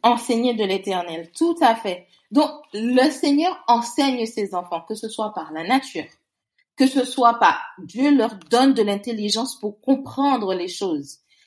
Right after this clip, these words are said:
Et souvent, et j'ai remarqué que c'est spé-, vraiment, euh, dans notre milieu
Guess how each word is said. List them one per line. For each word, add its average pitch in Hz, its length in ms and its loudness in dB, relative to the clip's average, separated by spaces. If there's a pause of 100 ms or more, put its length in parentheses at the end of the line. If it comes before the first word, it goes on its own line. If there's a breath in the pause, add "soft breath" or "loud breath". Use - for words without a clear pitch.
(280 soft breath)
Et 214 100 4
souvent, 262 720 2
et 196 100 0
j'ai 190 140 0
remarqué 196 520 0
que 196 120 -4
c'est 170 220 -12
spé-, - 500 -4 (140)
vraiment, 247 600 0
euh, 165 280 0 (1300)
dans 202 300 2
notre 208 340 0
milieu 214 720 0